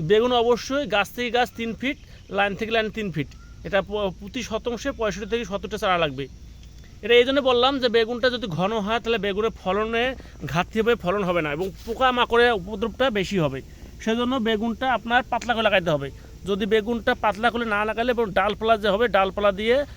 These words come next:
মানে, যখন জমিতে আলো ভেদ করতে পারবে না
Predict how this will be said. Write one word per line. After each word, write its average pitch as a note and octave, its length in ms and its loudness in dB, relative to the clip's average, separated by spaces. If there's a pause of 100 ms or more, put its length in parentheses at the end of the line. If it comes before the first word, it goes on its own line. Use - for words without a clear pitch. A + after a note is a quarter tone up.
(200)
মানে, G3 300 0
যখন F#3+ 240 0
জমিতে F#3+ 300 2
আলো G3 260 4
ভেদ F3 180 0
করতে G#3 220 -4
পারবে F#3+ 260 2
না C4+ 180 0